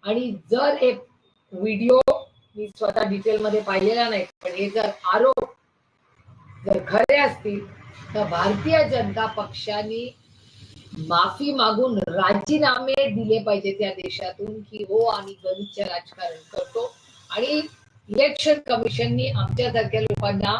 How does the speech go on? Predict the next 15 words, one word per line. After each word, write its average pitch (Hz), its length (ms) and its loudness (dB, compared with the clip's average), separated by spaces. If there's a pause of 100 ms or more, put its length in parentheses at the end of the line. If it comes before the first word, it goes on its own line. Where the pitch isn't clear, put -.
(120)
आणि 214 340 -6
या 277 200 2
देशातल्या - 520 -2 (1040)
नागरिकांना 220 720 2
न्याय 185 400 0
दिला 214 320 -4
पाहिजे. 190 380 -8 (480)
कारण 208 160 0 (320)
सांगा, 202 440 -2
मला 208 180 -2 (320)
आत्ताच 269 400 -2
एक 240 160 0
मनात 196 220 -4
प्रश्न 196 400 -10
आला 160 200 -6